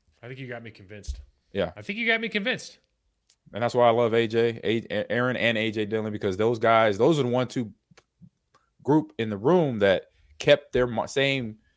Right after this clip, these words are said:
Speaker 2: path the whole season. You know,
Speaker 1: And
Speaker 2: regardless
Speaker 1: performance-wise is, yeah.
Speaker 2: performance-wise, it did
Speaker 1: Yeah.
Speaker 2: not waver. You didn't
Speaker 1: Yeah, you're right.
Speaker 2: why, if you just watch the run game, you wouldn't have thought the season went the way it went
Speaker 1: Mm-hmm.
Speaker 2: because they were still producing even when they had their tough games.
Speaker 1: Mm-hmm.
Speaker 2: You know, fumbles or lost, you know, didn't get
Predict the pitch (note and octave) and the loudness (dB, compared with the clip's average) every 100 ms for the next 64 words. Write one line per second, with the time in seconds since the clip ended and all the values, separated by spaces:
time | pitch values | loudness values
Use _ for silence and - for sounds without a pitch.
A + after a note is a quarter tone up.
0 | _ - C3 A#2+ - G2 A#2 - A2 D#2+ | _ 2 6 6 4 -2 -2 -4 -6 -6
1 | C#2+ _ _ _ - F#2+ F2 A2+ B2+ A2 | -12 _ _ _ -12 -6 -4 -4 -4 2
2 | B2+ B2 - D#3+ D#3+ C#3+ B2+ A#2+ G#2+ G#2+ | 2 2 -2 -6 -6 -8 -10 -10 -12 -16
3 | - C3+ A#2 F#3 F#3 E3 D#3 C#3 C#3 C3 | 2 2 6 4 4 4 4 4 2 2
4 | A#2 C3+ A#2 C#3 C3 F#2+ E2 - C3+ F#3 | 4 2 4 4 4 0 -8 -6 -2 0
5 | D#3 G#2+ F#2+ F#2+ D3 - C3 A3 G3+ C3+ | 0 -4 -12 2 4 4 2 0 0 2
6 | D3 C3 - G2+ C3 A#3 F3+ A2+ G#2 G2 | 0 -2 -4 -2 0 0 -2 -4 -4 -6
7 | A2+ _ _ _ _ _ _ _ G#2 F3+ | -10 _ _ _ _ _ _ _ -4 2
8 | G3 C#3+ B2 C#3+ B2 G#2+ - D3 B2+ A2+ | 4 4 4 4 4 0 -4 -4 -2 -2
9 | B2+ - A2+ A2+ G#2+ F#2+ C3 C3 - _ | -4 -2 0 4 4 2 -2 -6 -8 _
10 | _ A2+ G#2 G#2+ B2+ D3 B2 - D3+ D3 | _ -10 -4 0 2 2 2 -2 -2 -2
11 | A#2 F#2 C#3 C#3 G#2 G#2 G#2+ _ _ - | -4 -4 -4 -4 -8 -10 -12 _ _ -6
12 | C3 C3 C3 B2+ B2+ B2+ A2 - E3+ - | -2 0 0 2 2 0 -2 0 -2 0
13 | E2+ D#2 D#2+ - _ - F#2 F#2+ G#2 F#2+ | -6 -6 -16 -20 _ -20 -20 -12 -8 -6
14 | - B2+ B2+ B2+ B2 G#2 F#2+ G2 B2 A#2+ | 0 2 2 2 0 0 -2 2 0 0
15 | A2 G2 F#2 B2 A#2+ A#2+ | -6 -6 -4 -4 -2 -4